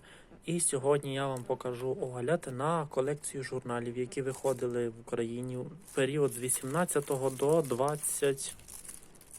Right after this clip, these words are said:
третього року вони розтягнули їх. Хоча там журнали виходили дуже рідкі-, рідко через, е, різні карантини і так далі і тому подібне. Е, журнал називався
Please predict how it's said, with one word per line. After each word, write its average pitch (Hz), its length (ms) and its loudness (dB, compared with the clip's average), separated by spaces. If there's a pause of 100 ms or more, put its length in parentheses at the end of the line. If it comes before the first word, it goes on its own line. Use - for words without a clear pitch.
(220)
третього 120 540 6
року 151 340 6
вони 160 200 4
розтягнули 156 720 0
їх. 156 280 -4 (420)
Хоча 135 260 0
там 135 180 -2
журнали 131 320 0
виходили 131 480 0
дуже 127 320 2
рідкі-, 147 680 -4
рідко 156 320 0
через, 120 500 -2 (640)
е, 127 180 4
різні 127 260 0
карантини 135 720 4
і 131 40 -2
так 127 140 0
далі 143 160 4
і - 20 4
тому 127 240 -4
подібне. 113 480 -2 (840)
Е, 127 180 0
журнал 151 300 2
називався 139 800 2